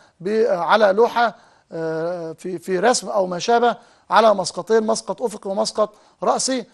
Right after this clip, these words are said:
وده طبعًا صوره او شكل من الكتاب من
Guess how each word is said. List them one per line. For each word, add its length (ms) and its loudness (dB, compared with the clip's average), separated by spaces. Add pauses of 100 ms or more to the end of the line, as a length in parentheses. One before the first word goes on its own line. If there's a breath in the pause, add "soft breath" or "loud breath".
(160 soft breath)
وده 200 2
طبعًا 360 2
صوره 480 0 (140)
او 140 -6
شكل 340 -4 (380 soft breath)
من 300 0
الكتاب 600 6
من 300 -2